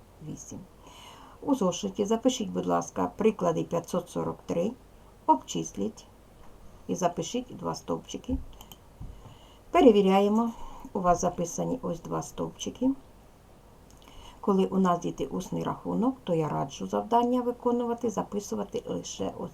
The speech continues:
так добутки. Дивіться, два помножити на чотири, пишу вісім, два помножити на сім, чотирнадцять,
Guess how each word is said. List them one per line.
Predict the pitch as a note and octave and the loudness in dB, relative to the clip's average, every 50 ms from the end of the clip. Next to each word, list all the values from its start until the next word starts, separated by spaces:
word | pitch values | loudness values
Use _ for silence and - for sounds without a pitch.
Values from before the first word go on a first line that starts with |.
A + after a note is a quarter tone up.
| - | -10
так | - - - - | -8 -8 -8 -8
добутки. | - F#3 F#3+ F#3 F3+ - - - - - - | -6 -6 -6 -6 -6 -10 -12 -12 -10 -10 -6
Дивіться, | A3 C4 G#3+ F3+ F3+ - - - - - - - - - - - - | 0 0 0 0 -2 -8 -8 -12 -12 -12 -14 -18 -20 -20 -20 -14 -2
два | - G#3 F#3+ | 2 2 2
помножити | F#3+ - F#3 F3+ F3 F3 E3 E3+ F3 E3 F3+ E3+ | 2 2 -2 0 0 0 0 -2 -4 -4 -2 -2
на | E3 E3 E3 | -2 -2 -4
чотири, | - - F3 F3 - A3 B3 C#4 D4+ D#4+ E4 - - | -4 -8 -8 -4 0 2 2 2 2 0 -8 -10 -12
пишу | - D#3+ - - - G3+ G#3 F#3 | -12 -12 -12 -8 -6 -6 -6 -4
вісім, | E3 E3 - - - - - - - - - - | -4 -6 -6 -6 -8 -10 -8 -8 -10 -10 -12 -14
два | - - F3+ F2+ | -8 0 2 2
помножити | - - - F3 - E3 D#3+ - - - | 2 2 -2 -4 -4 -4 -6 -8 -6 -6
на | E3+ E3 E3 D#3 | -4 -4 -4 -6
сім, | - - G#3+ B3+ C#4+ D#4+ - - | -6 -2 0 0 0 0 -2 -10
чотирнадцять, | - G#3 - - F#3+ - D#3 D3+ - - - - - - | -10 -10 -6 -6 -6 -6 -4 -6 -6 -6 -8 -8 -10 -10